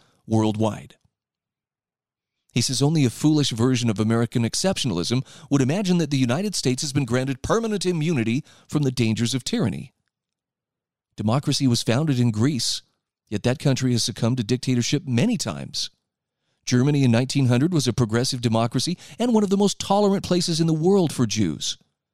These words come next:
But a lot can change in just a few decades. Wow, are we learning that lesson?" He says, "According to gun prohibitionists, armed citizens cannot meaningfully resist a murderous dictatorship with weapons of war at its disposal.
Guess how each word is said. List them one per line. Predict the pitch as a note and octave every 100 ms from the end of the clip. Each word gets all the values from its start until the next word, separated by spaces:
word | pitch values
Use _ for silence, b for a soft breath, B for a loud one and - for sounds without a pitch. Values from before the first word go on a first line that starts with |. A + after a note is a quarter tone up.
| _ _ -
But | G#2
a |
lot | G2 A#2+ -
can | D#3+
change | - F#3 G#2 A2+
in | A#2
just | A2 -
a |
few | - A#2+
decades. | G#2 B2 C3+ D#2 C2+ - - _ _ _ _ _
Wow, | F#2+ G2 A#2+ B2
are | B2 B2
we | A#2+
learning | A2+ A#2+ A#2+
that | A2 F#3+
lesson?" | G#2+ C#2 - A#1 - _ _ _ _ _ _ _ _ _ _ _ _ _ _ - B B
He | C3+
says, | D3+ B2
"According | - G#3+ A#3
to | C#3
gun | C#3+ D3+
prohibitionists, | D3+ C3+ A2 B2+ C3 D3 -
armed | - D#3 G#3
citizens | - C#3+ B2 C#3 -
cannot | - C#3+ B2
meaningfully | A2+ C#3 F#3 E3 E3 D#3 D3+
resist | D#3 B2+ G#2 G#2 A2+ A2 - B B B
a | A2+
murderous | G#2 A2 F3+ E3+ D#3+
dictatorship | C3 C#3 C3 B2+ A#2 C#3 B2+
with | E2
weapons | D#2+ A#2+ C#3 C3+
of | B2+
war | A2 A2+ A2
at | A2
its | A2+ -
disposal. | A#2+ - G3 E3 F2+ C2